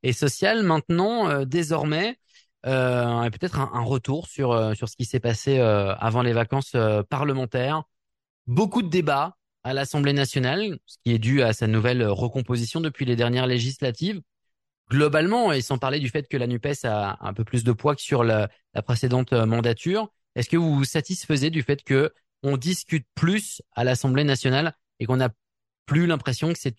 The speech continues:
une, la chambre d'enregistrement qu'on a connue sur le, sur le dernier, euh, quinquennat de Macron ?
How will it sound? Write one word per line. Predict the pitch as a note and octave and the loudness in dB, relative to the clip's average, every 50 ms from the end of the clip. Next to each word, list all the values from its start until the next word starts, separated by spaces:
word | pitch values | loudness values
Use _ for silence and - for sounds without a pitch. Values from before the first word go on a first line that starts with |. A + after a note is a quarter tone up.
| _ - | _ -2
une, | B2+ A#2+ A#2+ A#2+ A#2 A#2 A#2 | 0 2 2 2 2 2 0
la | A#2 A#2 A#2 | 2 0 0
chambre | A2+ - C#3+ C#3+ | 0 0 0 0
d'enregistrement | C3+ B2+ A#2+ A#2+ A#2 - - C3 C3+ D#3 | 0 0 0 -2 -4 -4 -4 -2 -2 -2
qu'on | - D#3 C3+ | -2 -2 -2
a | B2+ A#2 | -2 -2
connue | - B2+ B2 C3+ D3 | -2 -2 -2 -2 -4
sur | - - C#3+ B2 | -4 -4 -4 -2
le, | A#2 A2+ A2 G#2+ | -2 -2 -2 -4
sur | G#2+ - B2 | -4 -4 -4
le | A#2 A2 A2 | -4 -4 -4
dernier, | A2 A2 A2 A#2 A#2+ B2+ B2 | -2 -4 -4 -2 -4 -4 -4
euh, | A2 G#2 G2+ | -4 -4 -6
quinquennat | - A#2 A2+ - A2+ G#2 A2 A2+ | -6 -8 -8 -6 -6 -4 -4 -2
de | A2 G#2+ | -2 -2
Macron ? | G#2+ G2+ - _ G#2 G2+ | -2 -2 -4 _ -10 -10